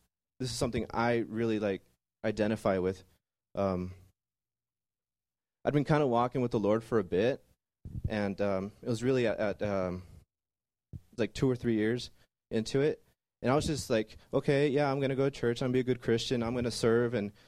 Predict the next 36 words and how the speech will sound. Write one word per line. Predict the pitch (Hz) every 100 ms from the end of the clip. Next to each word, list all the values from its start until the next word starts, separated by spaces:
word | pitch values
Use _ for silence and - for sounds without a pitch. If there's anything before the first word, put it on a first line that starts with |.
| _
and | - 117
do | 127
as | 127 120
much | 120 123
as |
I | 120
can | 127 120
to | 117
help | 120 113
out." | 98 104 120 - - - - - -
But, | 113 110
uh, | 107 101 - _ _ _ _ _ _ _ _ _ _ _
I | 127
had | 147 143
an |
encounter | 131 117 151 202 175
with | -
the | 113
Lord. | 101 95 92 - -
I |
found | 117 - 160 170
him |
in | 127
my | 117
secret | 107 - 107 92
place. | 113 98 90 - - _ _ _ _ _
And | 127 123 120 -
I | 127
realized, | 127 147 143 120
like, | 113 104 - - - - - _ _ _ _ _ _ _ _ _
Jesus | - 160 160 131
is | 117
much | 135 156 -
more | 139
than | 143 117
just | 127 120 -